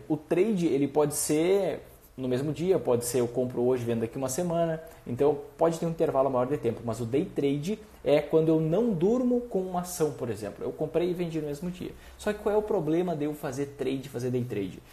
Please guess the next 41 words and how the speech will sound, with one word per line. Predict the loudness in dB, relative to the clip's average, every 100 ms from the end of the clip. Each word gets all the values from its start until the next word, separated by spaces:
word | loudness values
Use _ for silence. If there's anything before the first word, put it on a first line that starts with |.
| -20 -20 -8
Por, | -6 -2
e | 0
por | 0
que | -2
que | -6
eu |
tô | -4 -4
falando | -2 -2 -2 -2
sobre | -6 -6
isso? | -6
Porque | -6 -2
eu |
já | 0 -2
fiz, | -2 -4 -6 -8 -2
eu |
já | -2
testei | 0 0 -2
muita | -2 -2 -4 -6
coisa. | 0 0
Eu | 0
comecei | -2 -4 -2
a |
investir | 0 0 -2 0 0 -4 -8
cerca | -2 0
de | 0
sete | 0 -2 0 -2
anos | -2
atrás, | -2 0 0 0 -10 -18 -20 -18 0
e | 6
aí | 6
eu | 4
comecei | 0 -2 0
a | 0
testar | -2 0 -2
um | 0
monte | 0 2 0 0
de | -2
estratégia | 0 0 0 0
de |
investimento | -4 -4 -8 -8
diferente. | -4 -4 -4